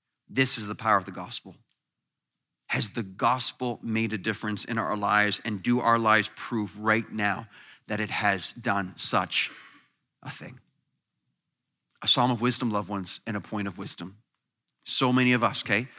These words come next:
The Holy Spirit, the Spirit of truth, has taken the sword of the Spirit today and pointed to the one who is truth, Jesus Christ. And he wants us so much to understand the truth in the midst of the culture we live in.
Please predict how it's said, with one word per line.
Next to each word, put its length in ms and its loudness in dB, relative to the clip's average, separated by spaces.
The 80 -8
Holy 220 0
Spirit, 300 0
the 40 -6
Spirit 280 4
of 80 0
truth, 400 2
has 160 0
taken 340 2
the 60 0
sword 220 2
of 60 0
the 60 0
Spirit 320 2
today 380 -2
and 160 -4
pointed 400 2
to 180 4
the 80 2
one 200 4
who 120 2
is 140 2
truth, 240 -2
Jesus 320 -4
Christ. 460 -2
And 120 -4
he 100 6
wants 240 4
us 80 -2
so 240 2
much 340 2
to 100 0
understand 420 2
the 60 0
truth 400 2
in 140 0
the 60 4
midst 260 2
of 60 -6
the 60 -8
culture 320 -4
we 60 2
live 220 0
in. 160 -6